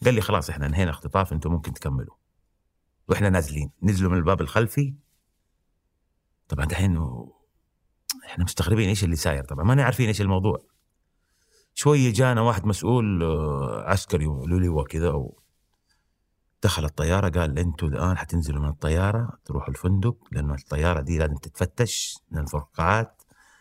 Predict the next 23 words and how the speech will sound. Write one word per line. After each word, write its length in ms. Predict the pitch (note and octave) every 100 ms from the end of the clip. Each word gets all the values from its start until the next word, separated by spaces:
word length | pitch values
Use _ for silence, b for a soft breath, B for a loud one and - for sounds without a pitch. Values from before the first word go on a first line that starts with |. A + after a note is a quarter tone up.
| b -
لأنه 200 | D#2 D#2
في 140 | D#2+
احتمال 640 | - E2 F2 G#2 A#2 C#2
إنهم 280 | D2+ D2+ D#2
يكونوا 300 | D2+ F2+ D#2+
تركوا 380 | D#2 F#2+ E2 D2+
أسلحة 520 | - G#2+ - A#2+ C3+ _ _ _ _ _ _ _ _ _ _ _ _ _ _ _ _ -
أو، 340 | D2+ D2+ C#2+ D2
آه، 420 | D2+ D2+ D2+ C#2
قنبلة 1200 | - G2 F2 D#2+ D#2 D2 D2 C#2 C#2+ C2+ A1+ C#2
زمنية 640 | F2 E2+ E2+ G#2+ A#2 A2
أو 240 | - D#2 C#2
قنبلة 360 | - F2 E2+
ضغط 320 | D#2 A2 G2
في، 320 | - E2 D2+ C2+
في 80 | D2+
قنابل 600 | F2+ G#2+ A2+ F2+ D#2+ -
مع 140 | E2 F2
الضغط 440 | E2+ C3+ F2 - _ _ _ _ F2+
يجي 100 | F2
طالع 480 | A#2+ C3 D3+ - - _ _ _
يس-، 120 | F#2+ -
يوصل 340 | A2+ A2